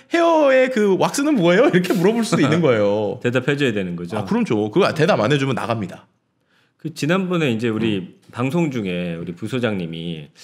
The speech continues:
Speaker 2: 아내분
Speaker 1: 네.
Speaker 2: 패브릭 토리
Speaker 1: <laughs>
Speaker 2: 그 라이브였으면 그것도 지금 라이브 커머스였던 거네요.
Speaker 1: 아,
Speaker 2: 그쵸?
Speaker 1: 그렇죠. 아니, 그게
Speaker 2: 네.
Speaker 1: 아니죠. 그때는, 네, 그,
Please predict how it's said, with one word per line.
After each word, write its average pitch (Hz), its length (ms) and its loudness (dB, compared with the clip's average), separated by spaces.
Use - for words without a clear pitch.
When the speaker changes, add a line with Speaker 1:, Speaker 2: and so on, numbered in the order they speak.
Speaker 2:
아내분 95 840 -4
Speaker 1:
네. 87 200 -4
Speaker 2:
패브릭 190 340 -4
토리 87 360 -6
Speaker 1:
<laughs> - 880 -12
Speaker 2:
그 - 100 -8
라이브였으면 190 540 2
그것도 180 320 2
지금 143 260 0
라이브 143 300 2
커머스였던 143 760 -2
거네요. 92 320 -4
Speaker 1:
아, 165 100 2
Speaker 2:
그쵸? 180 100 2
Speaker 1:
그렇죠. 285 400 2
아니, 214 160 2
그게 165 120 0
Speaker 2:
네. - 60 2
Speaker 1:
아니죠. 175 380 2
그때는, 220 400 2
네, 139 120 4
그, 135 100 0